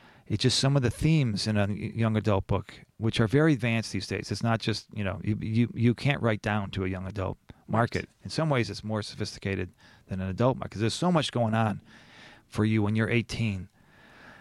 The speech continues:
Speaker 2: But it changed your life.
Speaker 1: It, it, yeah, it did, 'cause
Speaker 2: Was
Speaker 1: I
Speaker 2: it getting through it, or?
Speaker 1: It was getting through it. It was, it was, it was finding that story, and there's some really, really gut-wrenching things that happen in, in, in that book.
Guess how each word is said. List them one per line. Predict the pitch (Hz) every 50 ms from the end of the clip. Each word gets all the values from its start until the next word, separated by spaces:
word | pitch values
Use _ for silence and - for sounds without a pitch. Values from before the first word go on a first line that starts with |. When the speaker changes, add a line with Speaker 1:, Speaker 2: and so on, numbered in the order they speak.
| - - - _ _ _
Speaker 2:
But | - 247
it | 226 202 -
changed | - 233 247 247 226 - - 214
your | 226 254 233
life. | 185 - - - - - - - - - _ -
Speaker 1:
It, | - 139 131 123 - -
it, | 147 143 147
yeah, | 180 202 175
it | 143 -
did, | 233 214 131 -
'cause | - -
Speaker 2:
Was | 254 190
Speaker 1:
I | 147
Speaker 2:
it | - - - -
getting | - 220 208 196 180 160
through | - 190 202 233 277 330 339
it, | 302 -
or? | - 196 185 170 160 165 175
Speaker 1:
It | 156
was | 160 156 - -
getting | 160 160 170 170
through | - - 165 156 151 151
it. | 143
It | 127
was, | 131 127 113 - -
it | - 131
was, | 123 123 113 - - -
it | 120
was | 120 117 -
finding | - - 120 123 131 143 147 139 147 135 120
that | 120 117 117
story, | - - - 117 107 104 101 98 98 98 104 - - - _ _ _ _ _ _ _ _ _ _ _ -
and | 110 107 104 104 107 104 104 101 - _ - -
there's | 107 110 123 113
some | - 143 135 120
really, | 113 117 120 147 175 196 196 165 147 131 120 113 _ _ _ - - - - - - _ _ _ _ _ _ _ _ _ _ _ -
really | 135 135 147 165 175 165 160
gut-wrenching | 135 - 143 123 101 131 127 117 - 127 117
things | 101 - 117 117 107 104
that | 110
happen | 101 110 107 - - 101 98
in, | 95 92 98 98
in, | - 110 104 101 98
in | - 104 104 104
that | 98 95 92
book. | - 117 107 95 - -